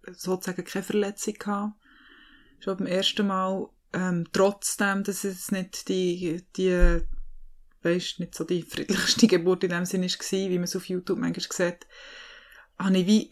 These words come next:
bei der zweiten Geburt gewusst, okay, es, es tut weh, es ist extrem intensiv, aber auch das wird, wird gehen. Und ich habe gewusst, mein Körper, also ich kann,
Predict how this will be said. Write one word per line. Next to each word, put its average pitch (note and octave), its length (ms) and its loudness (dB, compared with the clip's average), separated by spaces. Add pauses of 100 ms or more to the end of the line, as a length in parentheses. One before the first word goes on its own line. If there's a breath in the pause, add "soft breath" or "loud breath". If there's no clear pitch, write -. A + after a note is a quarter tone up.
bei E3 80 -8
der - 100 -12
zweiten G3+ 260 2
Geburt G3 320 4
gewusst, G3 220 -2
okay, G3 420 2
es, - 180 -2
es - 220 -8
tut A3 280 2
weh, F#3 180 2
es - 160 -4
ist F#3 260 -4
extrem F3+ 460 -2
intensiv, F#3+ 560 -2
aber F3+ 260 -2 (200)
auch F3+ 140 -4
das F#3 240 0
wird, G3 260 0 (140)
wird - 320 0
gehen. D#3+ 440 4
Und D#3+ 220 -4
ich E3+ 80 0
habe D#3 100 -6
gewusst, - 400 -4 (560)
mein - 120 -10
Körper, - 340 -6
also - 160 -6
ich E3 140 -6
kann, - 220 -6